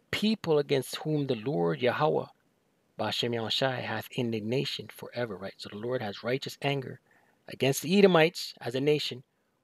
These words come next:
forever. Back in Psalm seventeen and thirteen.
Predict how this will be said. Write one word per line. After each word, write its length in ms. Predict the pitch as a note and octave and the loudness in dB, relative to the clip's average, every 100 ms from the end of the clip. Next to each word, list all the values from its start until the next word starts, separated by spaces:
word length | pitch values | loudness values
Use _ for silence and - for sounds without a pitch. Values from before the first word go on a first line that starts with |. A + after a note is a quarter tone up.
| _ | _
forever. 640 | C#3 C#3+ F#3 G#3 D3+ - _ _ _ _ _ _ _ _ _ _ | -2 -2 2 2 2 -4 _ _ _ _ _ _ _ _ _ _
Back 240 | G#2+ G#2+ | -6 -4
in 60 | A2+ | -4
Psalm 300 | - A2 G#2 | -6 -6 -6
seventeen 440 | - A2 G2+ - G2+ | -4 -4 -4 -10 -10
and 100 | - | -10
thirteen. 480 | F#2+ - G2 F2+ | -10 -10 -14 -14